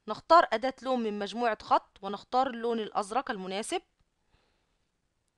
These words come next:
محاذاته للوسط، نذهب إلى مجموعة فقرة من علامة تبويب الصفحة الرئيسية ونختار للوسط. السؤال السادس، اجعل تنسيق نص العنوان الفرعي اللي هو اسمك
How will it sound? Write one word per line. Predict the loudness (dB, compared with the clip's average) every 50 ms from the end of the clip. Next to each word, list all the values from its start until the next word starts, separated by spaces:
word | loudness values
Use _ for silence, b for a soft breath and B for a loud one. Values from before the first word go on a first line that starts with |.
| _ _ _ -6
محاذاته | -4 2 4 4 4 6 6 6 4 4 2 -2
للوسط، | -6 -4 0 0 2 2 2 2 0 0 -2
نذهب | -2 0 2 2 2 2 0 -2
إلى | -2 2 4 4 4 4 2 0 _ _ _ _ _ _ _ -4
مجموعة | -2 -2 0 0 2 4 4 4 4 4
فقرة | 4 2 2 2 4 4 4 4 4 2
من | -2 -2 0 2
علامة | 2 4 4 4 4 4 2 2 _ 0
تبويب | 0 0 -2 -4 -6 -6
الصفحة | -8 -4 -2 -2 -2 0 2 2
الرئيسية | 4 4 4 2 0 -4 -6 -8 -4 -2 0 0
ونختار | 2 0 0 -2 -4 -2 0 2 2 2
للوسط. | 2 -2 -2 -2 -2 -2 -2 -4 -10 -20 _ _ _ _ _ _ _ _ _ _ _ _ _ _ _ _
السؤال | -16 -6 0 2 4 4 4
السادس، | 2 -2 2 2 4 4 2 0 -6 -20 -20 _ _ _ _ -6 2
اجعل | 6 6 8 8 6
تنسيق | 4 2 0 0 -2 -6 -6 -2 -2
نص | -2 -2 -2 -2
العنوان | -2 -2 0 2 2 2 0 0
الفرعي | -2 0 2 4 4 4 2 2 0 -2 -4
اللي | -6 -8
هو | -6 -6
اسمك | -6 -6 -6 -6 -4 0 0 0 0